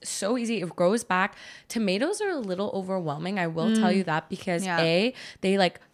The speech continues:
Speaker 1: grow really tall and they can fall,
Speaker 2: Yeah.
Speaker 1: break. And if you aren't, like, constantly checking on them, they can actually not turn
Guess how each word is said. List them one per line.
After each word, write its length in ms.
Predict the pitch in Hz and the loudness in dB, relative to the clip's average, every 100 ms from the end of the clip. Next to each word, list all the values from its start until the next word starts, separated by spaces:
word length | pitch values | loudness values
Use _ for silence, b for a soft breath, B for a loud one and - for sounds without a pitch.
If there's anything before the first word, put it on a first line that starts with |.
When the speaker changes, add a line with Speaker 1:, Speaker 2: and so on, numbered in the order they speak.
| - | -2
Speaker 1:
grow 180 | 180 180 | 2 4
really 260 | 170 170 220 | 4 0 -2
tall 280 | - 165 | -2 0
and 100 | 175 | 2
they 80 | 175 | 0
can 180 | 156 165 | -4 -6
fall, 520 | - - 156 156 160 | -8 -4 0 4 4
Speaker 2:
Yeah. 160 | 185 165 | 4 2
Speaker 1:
break. 640 | 165 156 151 151 - - B B B B | 4 4 4 2 -2 -18 B B B B
And 100 | 185 | -2
if 140 | 196 202 | -2 -2
you 160 | 202 | -4
aren't, 300 | - 175 202 | 0 -2 0
like, 280 | 262 277 - - | -4 -6 -8 -16
constantly 640 | - 180 175 - 208 196 196 | -8 -4 -2 -2 -2 -2 -4
checking 420 | - 160 180 208 | -4 -6 -4 -4
on 80 | 226 | -2
them, 160 | 262 | -2
they 80 | 214 | -2
can 200 | 196 220 | -2 0
actually 300 | 196 208 311 | 0 0 -2
not 340 | 277 170 160 - | 0 2 0 0
turn 320 | 175 170 | -6 -4